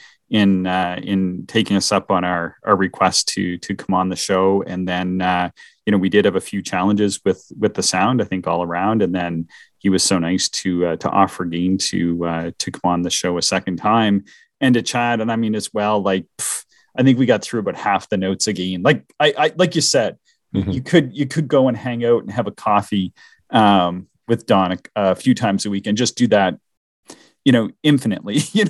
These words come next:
Speaker 1: know, and
Speaker 2: Totally,
Speaker 1: you know,
Speaker 2: yeah.
Speaker 1: you know, like, like, like that, that's the kind of person he is, just to sit down and, and, uh, have a conversation. Super cool.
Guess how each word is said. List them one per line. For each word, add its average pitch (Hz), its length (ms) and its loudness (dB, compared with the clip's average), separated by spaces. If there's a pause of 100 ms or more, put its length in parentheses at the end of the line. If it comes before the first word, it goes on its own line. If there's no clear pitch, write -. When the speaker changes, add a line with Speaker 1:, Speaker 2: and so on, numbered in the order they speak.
Speaker 1:
know, 170 240 2
and 180 240 -2
Speaker 2:
Totally, 180 360 -2
Speaker 1:
you - 60 -10
know, 160 200 0
Speaker 2:
yeah. 143 260 -4
Speaker 1:
you 151 80 2
know, 117 320 -2
like, 120 180 -4
like, 117 200 2 (160)
like 110 180 2 (220)
that, 117 200 6
that's 113 220 4
the - 40 -8
kind 110 140 -2
of 90 80 -6
person 101 340 -2
he 92 40 -4
is, 85 100 -8
just - 220 -2
to 98 60 -2
sit - 180 2
down 92 240 -2
and, 90 160 -6 (440)
and, 90 300 4
uh, 92 260 0
have 95 260 -4
a 95 40 -6
conversation. 92 600 -6
Super 104 340 4
cool. 87 320 -6